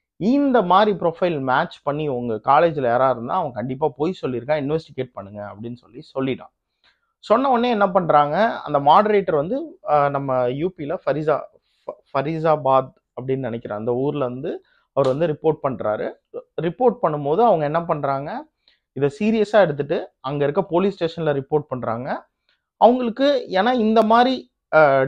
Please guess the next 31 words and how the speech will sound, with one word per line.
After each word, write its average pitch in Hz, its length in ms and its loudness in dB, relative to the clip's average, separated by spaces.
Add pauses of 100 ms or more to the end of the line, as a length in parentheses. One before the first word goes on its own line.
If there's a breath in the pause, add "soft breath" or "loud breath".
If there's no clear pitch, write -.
terms 226 280 4
and 190 180 -2
கண்டிஷன்ல 165 420 -2
மேட்ச் 165 340 0
ஆகுற 180 320 2
ஒரே 190 300 4
பையன் 175 280 0
ஆரியன் 170 400 2
ஆனந்த் 135 300 -4
தான் 156 260 -4
தெரிஞ்சு 151 240 -4
போச்சு. 131 440 -8 (380)
உடனே 190 200 2
என்ன 220 180 2
பண்றாங்க, 180 500 0
யூனிவர்சிட்டிக்கு 196 640 -2
வந்து, 143 300 0 (440)
அ, 123 60 0 (560)
யூனிவர்சிட்டி 175 480 -4
வந்து 151 200 -4
போலீஸ் 185 320 -2
கிட்ட 147 180 -12 (140)
சொல்றாங்க. 120 340 -4
போலீஸ் 208 360 -2
இன்வெஸ்டிகேட் 160 480 -6
பண்ணி 165 240 -6
கண்டுபிடிச்சிட்டு 156 640 -6 (380)
ஏப்ரல் 233 420 4
மாசம் 151 300 2
அரெஸ்ட் 147 340 0
பண்ணிடுறாங்க. 110 380 -6